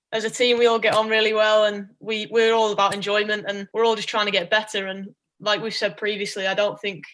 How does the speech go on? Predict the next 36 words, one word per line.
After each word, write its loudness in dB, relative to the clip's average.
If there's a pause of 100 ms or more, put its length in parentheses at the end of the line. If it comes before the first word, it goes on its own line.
(420)
we're -12
gonna -6
be -10 (120)
winning -4
any -2
trophies -4
anytime -4
soon, -4
although -2
that -2
would -10
be -10
great. -2 (320)
<laughs> -14
But -6 (320)
I -10
think, -6
yeah, 2
we're -4
just -8
gonna -4 (260)
try -2
and -4
get -4
better -4
and -8
try -4
and -10 (240)
play 2
well 2
together -4
as -10
a -14
team. -6
And, -10 (440)
um, -6